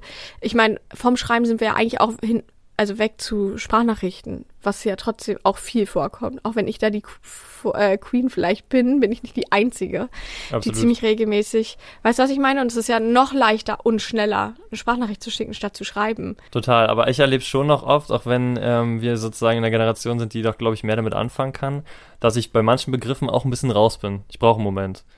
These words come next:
Speaker 2: Gerade wenn sie irgendwie aus dem, sag ich mal, eher arabischen Raum kommen oder so, dann, ähm, weiß ich nicht unbedingt immer, was es sofort bedeutet. Und da rede ich jetzt nicht von den Klassikern. Wie Tschüss ist, glaub ich, auch aus dem Arabischen, glaub ich, oder?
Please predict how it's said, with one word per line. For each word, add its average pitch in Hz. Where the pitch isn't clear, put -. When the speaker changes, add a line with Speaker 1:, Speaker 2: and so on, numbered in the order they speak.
Speaker 2:
Gerade 117
wenn 117
sie 113
irgendwie 117
aus 110
dem, 110
sag 110
ich 110
mal, 110
eher 110
arabischen 110
Raum 117
kommen 120
oder 113
so, 117
dann, 101
ähm, 107
weiß 107
ich 110
nicht 123
unbedingt 110
immer, 110
was 107
es 107
sofort 110
bedeutet. 98
Und 98
da 98
rede 98
ich -
jetzt -
nicht 107
von 98
den 95
Klassikern. 110
Wie 107
Tschüss 147
ist, 120
glaub 110
ich, 107
auch 123
aus 104
dem 101
Arabischen, 95
glaub 95
ich, 95
oder? 131